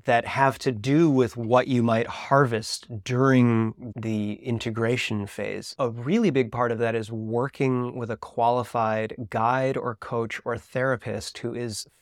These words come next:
familiar with psychedelic medicine and the process of healing with psychedelic medicine, who can help you craft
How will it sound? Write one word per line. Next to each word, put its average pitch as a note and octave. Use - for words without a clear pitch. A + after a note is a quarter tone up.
familiar C3+
with A#2+
psychedelic C3+
medicine A#2+
and A#2+
the A2
process C3+
of A2
healing A#2
with A2+
psychedelic G#2+
medicine, G#2+
who D#3+
can D#3+
help C#3+
you D#3+
craft -